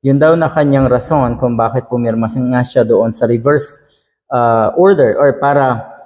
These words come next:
para i-reverse yung contempt order na daw si Kibuloy. Yun daw na kanyang rason ay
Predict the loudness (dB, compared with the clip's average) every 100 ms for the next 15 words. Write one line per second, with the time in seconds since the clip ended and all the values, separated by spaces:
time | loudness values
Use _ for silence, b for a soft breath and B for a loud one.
0 | _ -2 2 2 2 2 2 2 -2 -2
1 | -2 -2 -2 -4 -2 -2 0 2 2 0
2 | -2 -6 -10 -8 -2 2 2 2 -2 -8
3 | -6 -2 -2 -2 -6 -6 -4 -4 -4 -4
4 | -2 0 -2 -2 -4